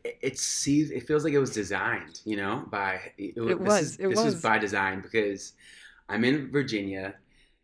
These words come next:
Speaker 1: teaching on a convention, just sharing the knowledge. And I left here yesterday to come here at four in the morning. So excited.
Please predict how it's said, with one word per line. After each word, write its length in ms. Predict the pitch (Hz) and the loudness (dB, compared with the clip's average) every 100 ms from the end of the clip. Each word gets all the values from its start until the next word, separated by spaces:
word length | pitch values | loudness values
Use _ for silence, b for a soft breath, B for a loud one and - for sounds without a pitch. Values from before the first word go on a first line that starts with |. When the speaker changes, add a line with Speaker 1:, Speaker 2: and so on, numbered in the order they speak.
| _ _ _ | _ _ _
Speaker 1:
teaching 360 | - 139 143 131 | -4 0 2 4
on 80 | 123 | 4
a 40 | |
convention, 680 | 127 117 104 101 107 107 104 | 2 0 0 0 0 0 0
just 160 | 104 | -4
sharing 220 | - 113 110 | 2 2 4
the 60 | |
knowledge. 560 | 104 107 104 101 110 - - | 2 2 2 2 0 -4 -4
And 500 | 95 117 120 117 113 - - _ _ _ _ _ _ _ | 0 0 0 0 -2 -6 -12 _ _ _ _ _ _ _
I 120 | 113 | 0
left 320 | 117 127 180 - | 4 4 2 2
here 200 | 113 107 | 2 4
yesterday 720 | 110 143 - 107 101 104 - _ | 4 2 0 -2 -2 -4 -8 _
to 100 | - | -12
come 220 | - 123 101 | -6 -4 -2
here 120 | 98 | -2
at 80 | 92 | -4
four 300 | - 123 135 | -4 -2 2
in 60 | |
the 60 | 139 | 2
morning. 420 | 107 104 101 98 - _ _ _ _ _ B B B B B B _ _ _ _ | 0 -2 -4 -6 -12 _ _ _ _ _ B B B B B B _ _ _ _
So 260 | - 117 110 | 0 2 2
excited. 640 | - 104 101 104 101 | 2 2 4 2 0